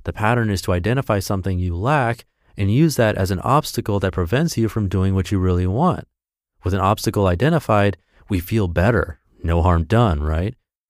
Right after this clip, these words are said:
No harm except that nagging sense in the back of our brain that we really should be doing something differently. Not to worry,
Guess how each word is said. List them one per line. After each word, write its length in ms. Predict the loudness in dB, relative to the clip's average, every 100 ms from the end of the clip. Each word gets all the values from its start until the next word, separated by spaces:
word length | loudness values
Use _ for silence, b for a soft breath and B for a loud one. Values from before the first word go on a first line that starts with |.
| _ _
No 160 | -4 2
harm 220 | 2 2
except 320 | 0 -2 -2
that 220 | 0 -2
nagging 360 | 0 -2 0 -2
sense 300 | -2 -2 0
in 60 | 0
the 80 |
back 260 | 0 0 0
of 100 | 0
our 120 | 0
brain 400 | 2 2 2 2
that 120 | 0
we 100 | 0
really 280 | 0 2 0
should 240 | 2 0 2
be 80 |
doing 240 | 0 0 0
something 340 | 0 0 0
differently. 600 | 2 2 2 0 -2 -6 -12 _ _ _ _
Not 200 | -2 0
to 80 | 2
worry, 420 | 4 4 4 2